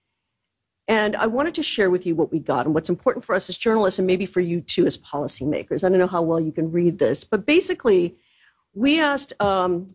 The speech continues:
Americans, uh, you know, I think more than two thousand Americans, or like, yeah, more than twenty-five hundred, uh, in English and in Spanish. They were a representative group. Um, and what we found out was over the last five years,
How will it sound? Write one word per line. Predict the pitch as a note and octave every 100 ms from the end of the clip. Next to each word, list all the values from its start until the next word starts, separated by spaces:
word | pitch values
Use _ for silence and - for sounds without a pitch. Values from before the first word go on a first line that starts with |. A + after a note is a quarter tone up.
| G3
Americans, | A3 G3 G3+ A#3 A3 G#3+
uh, | - F3+ -
you | D#3+ G3
know, | E3+
I |
think | E3 F3
more | F3+ E3+
than | E3
two | G3
thousand | F3 D#3 D#3 E3+
Americans, | D#3+ E3 D#3+ F#3+ G3+ G#3 -
or | D3+ D#3+ -
like, | F4
yeah, | C#4+ D4+
more | G#3
than | G3+
twenty-five | - G#3+ G#3+ F#3+
hundred, | A#3 A#3 B2 E3+ _ _ _ _ _
uh, | F3+ F3 -
in | G3
English | G3 A3 A#3+
and | G3
in | F3+ G3
Spanish. | - E3 F3+
They | -
were | F3
a |
representative | E3 E3+ F3+ F3 F3 E3 E3 _
group. | F3 C4 - - -
Um, | F3+ F3+ F#3 F3 _ _
and | G#3+ G#3+
what | G#3+ A3
we | B3
found | - C#4+ E4+ E4
out | C4+
was | F#3 -
over | G3+ G#3+
the | B3+
last | G#3 D#3+ - -
five | D#3+ D#3+ D#3
years, | D3+ D3 A2+ F#2 -